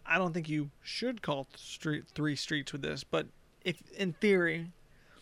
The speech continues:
um, you would play, like, top pair with the ace of spades kicker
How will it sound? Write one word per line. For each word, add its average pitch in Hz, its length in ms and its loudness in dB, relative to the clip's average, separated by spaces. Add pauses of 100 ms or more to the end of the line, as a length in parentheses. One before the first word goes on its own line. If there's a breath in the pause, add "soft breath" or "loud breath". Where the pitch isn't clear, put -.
(760 loud breath)
um, 156 380 -2 (120)
you 170 180 2
would 185 200 6
play, 170 480 2
like, 151 380 0 (120)
top - 300 0
pair 156 260 0
with 151 140 -2
the 156 140 -6
ace 156 200 -2
of 147 60 -6
spades 151 440 -2
kicker 160 540 -4